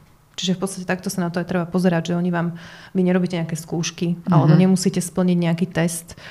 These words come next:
Speaker 1: To je naozaj o tom, že, um, máte nejaký životopis, ktorý buď presvedčí, alebo nepresvedčí tých ostatných a v zásade sa stáva, že tie členské štáty, keď sa o tom rozhoduje, málo kto sa postaví a povie nie, pretože berú za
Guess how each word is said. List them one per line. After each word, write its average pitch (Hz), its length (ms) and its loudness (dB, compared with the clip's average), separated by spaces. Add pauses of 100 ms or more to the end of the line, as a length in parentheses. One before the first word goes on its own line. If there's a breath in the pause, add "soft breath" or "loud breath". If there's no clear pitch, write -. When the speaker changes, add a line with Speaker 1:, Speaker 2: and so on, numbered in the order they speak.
(220 loud breath)
Speaker 1:
To - 100 0
je 180 60 4
naozaj 185 260 6
o 185 80 4
tom, 185 160 2
že, 180 160 4 (160)
um, 170 400 -2 (240)
máte 185 240 2
nejaký 175 300 0
životopis, 202 580 -2
ktorý 185 220 -2
buď 180 180 -4
presvedčí, 180 400 -2
alebo 175 160 -2
nepresvedčí 170 560 -4
tých 165 220 -6 (320 loud breath)
ostatných 214 580 0
a 196 80 4
v 180 80 0
zásade 196 240 -2
sa 180 140 -6
stáva, 180 340 0
že 180 140 2
tie - 100 -6
členské 175 320 -2
štáty, 175 320 -4
keď 190 160 -6
sa - 80 -4
o 175 80 -4
tom 175 160 -2
rozhoduje, 175 400 2 (560 loud breath)
málo 196 320 4
kto 190 140 -4
sa 185 100 -2
postaví 180 400 -2
a 170 140 -2
povie 170 340 0
nie, 180 400 0
pretože 175 400 -2
berú 175 240 0
za 170 220 -2